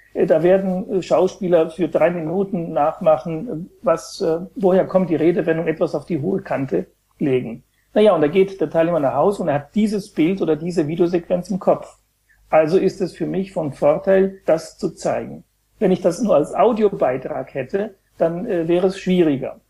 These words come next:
Ein Audiobeitrag wiederum ist besser, um die Phonetik, äh, die, die Phonetik zu, ähm, äh, ja, zu sensibilisieren. Da konzentriert sich der Teilnehmer ausschließlich auf das, was er hört. Oder,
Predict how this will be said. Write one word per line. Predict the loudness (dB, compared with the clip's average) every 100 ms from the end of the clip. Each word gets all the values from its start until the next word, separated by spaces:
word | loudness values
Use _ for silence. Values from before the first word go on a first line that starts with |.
| -10
Ein | -2
Audiobeitrag | 2 4 4 4 2 2 -4 -2
wiederum | 0 2 0 -4
ist | -4
besser, | -2 0 2 2
um | 0 -2 -4
die |
Phonetik, | -4 0 2 2 2 -4 -6 _
äh, | -4
die, | -2 -2
die | -2
Phonetik | -2 2 2 2 -2 -4
zu, | 0 2 2
ähm, | 0 0 -4 -8 -10 -12 -12 -12 -14 -16 _ _ _ _ _
äh, | -2
ja, |
zu | 2 2
sensibilisieren. | 2 2 2 2 2 2 2
Da | 0
konzentriert | -2 -2 -4 0 2 2
sich | 0 -6
der | -4
Teilnehmer | -2 -2 -2 0
ausschließlich | 0 -2 -2 -4 -2 -4
auf | -2
das, | -4 -6 -6
was | -6 -4
er | -4
hört. | 2 2 2 -4 _ _ _ _
Oder, | 2 4 6 2